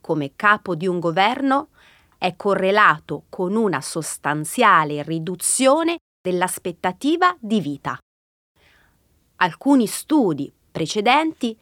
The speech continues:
avevano osservato come i presidenti,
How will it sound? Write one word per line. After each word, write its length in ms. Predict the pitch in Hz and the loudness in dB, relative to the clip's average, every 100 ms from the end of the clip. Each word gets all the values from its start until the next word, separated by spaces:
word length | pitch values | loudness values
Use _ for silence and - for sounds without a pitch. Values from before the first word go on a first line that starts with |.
| _ _ _ _ | _ _ _ _
avevano 840 | 196 220 240 320 285 247 226 - 214 | 4 4 2 2 2 2 0 -2 -4
osservato 1000 | 214 - 202 190 170 156 135 - 135 - | -4 -4 -4 -2 4 4 4 -2 -12 -12
come 400 | - 220 233 196 | 0 2 4 2
i 80 | 170 | -2
presidenti, 1080 | 180 175 160 180 160 143 135 139 - 247 | -4 -2 -2 -2 0 -2 -4 -10 -8 -10